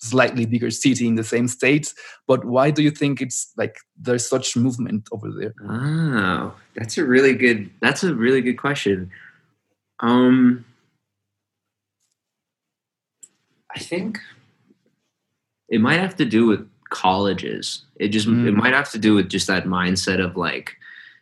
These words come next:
Speaker 2: colleges kind of bring people to different areas. 'Cause I know, I know in India, for example, um, there's, there's quite a bit of moving nowadays, especially because of colleges.
Speaker 1: Okay.
Speaker 2: I think, like, even,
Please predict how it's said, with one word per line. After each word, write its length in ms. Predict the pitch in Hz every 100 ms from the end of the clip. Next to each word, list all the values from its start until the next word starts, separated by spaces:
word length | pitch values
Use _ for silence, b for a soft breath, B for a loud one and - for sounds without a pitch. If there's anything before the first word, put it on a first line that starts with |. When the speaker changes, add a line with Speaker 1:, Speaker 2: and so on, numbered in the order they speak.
| B
Speaker 2:
colleges 920 | - - 98 113 104 104 98 92 - - -
kind 180 | - 98
of 140 | 92
bring 280 | 85 98 98
people 320 | 95 98 104
to 60 | 92
different 380 | 85 95 - 92
areas. 480 | 90 92 98 98 95
'Cause 140 | 104
I 80 | 104
know, 220 | 107 110
I 100 | -
know 180 | 104 113
in 80 | 101
India, 380 | 90 98 98
for 120 | 92 98
example, 720 | 87 92 90 90 90 87 - b b b -
um, 560 | 90 87 85 85 85 - -
there's, 280 | 107 90 87
there's 180 | 101 -
quite 300 | - 107 104
a 40 |
bit 160 | 92 92
of 100 | 90
moving 460 | 87 82 90 90 - _
nowadays, 640 | 87 87 87 82 62 - -
especially 540 | - - 92 - 95
because 260 | 92 90 87
of 120 | 85
colleges. 720 | - 82 85 82 - - - - b b -
Speaker 1:
Okay. 120 | -
Speaker 2:
I 80 | 95
think, 260 | 117 110
like, 260 | 107 92 - -
even, 580 | - 107 110 104 95 92